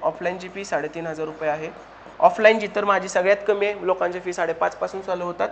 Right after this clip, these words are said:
सोळाशे रुपये फी तुम्हाला थोडी जास्त वाटत असेल, पण ह्याचे हे सांगतो तुम्हाला,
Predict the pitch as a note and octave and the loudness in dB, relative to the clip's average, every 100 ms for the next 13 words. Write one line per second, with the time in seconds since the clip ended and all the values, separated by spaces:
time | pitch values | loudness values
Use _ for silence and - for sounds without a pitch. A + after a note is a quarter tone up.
0 | - - - - _ _ _ - G#3+ A3 | -6 -20 -20 -20 _ _ _ 0 8 8
1 | G#3 C#4 C4 B3 B3 B3 A#3 A3 G#3+ A3 | 8 4 2 2 2 0 2 4 4 2
2 | G#3 G3+ G3 A3+ G3+ G3+ G3+ G3+ C4+ - | 4 4 4 4 4 4 -2 2 2 2
3 | A3 G#3 G3 G3 G3+ G3 F3+ F3 F3 F3 | -4 -4 -4 -4 -2 0 -2 -4 -2 0
4 | G3+ | 0